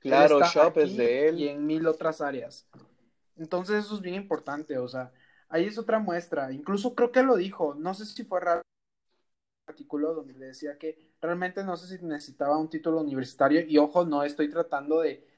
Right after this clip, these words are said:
Speaker 2: desalentar a nadie ni nada de eso.
Speaker 1: Sí, muy
Speaker 2: Simplemente
Speaker 1: cierto.
Speaker 2: que también es importante ser conscientes de que nuestras capacidades como personas van más allá de un simple documento que es mero requisito, porque realmente es mero requisito,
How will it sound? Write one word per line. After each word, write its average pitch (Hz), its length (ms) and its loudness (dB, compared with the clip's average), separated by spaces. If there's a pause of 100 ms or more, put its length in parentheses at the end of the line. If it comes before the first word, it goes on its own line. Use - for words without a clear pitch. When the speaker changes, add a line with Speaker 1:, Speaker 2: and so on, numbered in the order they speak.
Speaker 2:
desalentar 147 680 2
a 156 80 -6
nadie 156 380 -4
ni 147 120 -10
nada 135 320 -8
de 147 120 -8
eso. 147 340 -12 (220)
Speaker 1:
Sí, - 140 -6
muy 117 80 -4
Speaker 2:
Simplemente 127 580 -2
Speaker 1:
cierto. 180 140 -10
Speaker 2:
que 170 80 -6
también 147 380 -6
es 165 140 -6
importante 175 420 -8
ser 165 180 -6
conscientes 156 520 -2
de 147 120 -4
que 135 120 -10
nuestras 135 340 -8
capacidades 143 600 -2
como 175 240 0
personas 139 520 -6 (320)
van 147 200 8
más 165 180 0
allá 147 260 -2
de 156 140 -4
un 147 160 0
simple 151 300 -2
documento 151 640 -4
que 127 440 -12 (300)
es 147 240 -2
mero 147 320 2
requisito, 156 720 -4
porque 147 260 -2
realmente 143 500 -2
es 147 100 -8
mero 139 320 -2
requisito, 143 640 -8